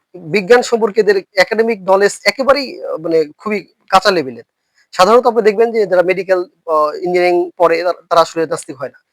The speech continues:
বুয়েট, চুয়েট, কুয়েট, টুয়েট, আপনি রুয়েট এগুলো দেখবেন, মেডিকেল ইউনিভার্সিটি গুলো দেখবেন, ফিজিক্স, কেমিস্ট্রি, বায়োলজি যারা পড়ে এরা ম্যাক্সিমামই নাস্তিক হয় না। নাস্তিক হয় হচ্ছে বাংলা বিভাগের কিছু লোকজন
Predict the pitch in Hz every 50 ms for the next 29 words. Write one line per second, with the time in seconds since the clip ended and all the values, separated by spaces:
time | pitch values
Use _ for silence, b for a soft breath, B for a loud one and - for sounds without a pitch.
0 | _ _ _ _ - 180 180 175 160 147 _ 175 175 165 - _ 175 170 151 -
1 | 170 170 160 156 - 151 156 165 156 151 151 147 160 165 156 160 151 156 160 156
2 | 190 190 175 175 151 151 - _ _ _ _ _ 175 175 165 180 170 175 170 165
3 | 170 160 - 165 160 165 165 156 165 147 147 165 151 - 165 165 170 - - 170
4 | 165 156 - 165 151 160 165 160 156 156 160 156 143 156 147 147 - - b b
5 | b b b 185 180 175 185 - - 226 226 220 208 190 180 170 160 170 - -
6 | - 135 151 143 139 202 208 202 202 - - 247 233 - 240 233 226 220 - -
7 | 220 - - b b b b b - 160 175 196 208 208 190 196 180 185 185 170
8 | 180 175 165 - _ _ _ - 160 - 165 165 160 151 160 156 151 151